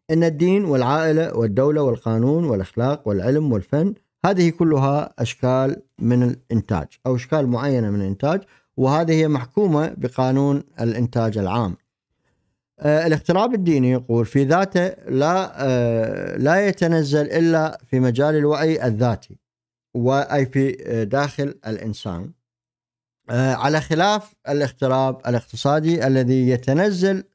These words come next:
في، آه، ال-، في مدار الواقع والحياة ال-، الواقعية. بالتالي القضاء على الاغتراب في شكله الاقتصادي هذا يتضمن القضاء على الاغتراب الديني، هنا يعود إلى الدين،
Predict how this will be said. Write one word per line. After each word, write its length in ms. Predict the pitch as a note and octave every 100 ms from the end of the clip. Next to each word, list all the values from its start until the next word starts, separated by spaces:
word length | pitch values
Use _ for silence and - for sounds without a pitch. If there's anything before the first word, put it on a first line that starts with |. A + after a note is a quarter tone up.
| -
في، 460 | - C#3+ D3 D3 -
آه، 480 | A2+ B2 A#2+ A#2 A#2
ال-، 420 | A2+ G#2 G#2 G#2+
في 160 | - B2+
مدار 380 | B2+ B2+ C3 A#2+
الواقع 460 | A#2+ C3 B2+ B2+
والحياة 500 | A2+ G#2+ - A#2 A#2 -
ال-، 180 | A2+ - _ _ -
الواقعية. 680 | A#2 A#2+ A#2 A#2+ G#2+ E2+ - _ _ _
بالتالي 440 | C#3 C#3+ F#3 F#3+ E3
القضاء 380 | D3 C#3+ D#3 G3+
على 180 | G#3
الاغتراب 580 | G3 E3+ - C3+ G#2+ G2 - -
في 120 | B2
شكله 400 | - F#3 A3 F#3
الاقتصادي 720 | D#3 - - C3 B2+ D3 A3 _ _ _ _ -
هذا 380 | D#3 E3+ E3 D#3+
يتضمن 600 | C3+ D3 D#3 D3+ D3+ D3 - _ -
القضاء 800 | B2+ B2+ - B2 A#2+ B2+ B2 B2
على 200 | G#2+ A2+
الاغتراب 760 | A2+ - G#2 - A2+ G#2+ A2 B2 -
الديني، 420 | G#2 A#2 F#2 F2+
هنا 240 | D3+ F3
يعود 340 | D#3 C3+ C#3+ -
إلى 140 | A2+
الدين، 320 | A2 F#2 E2+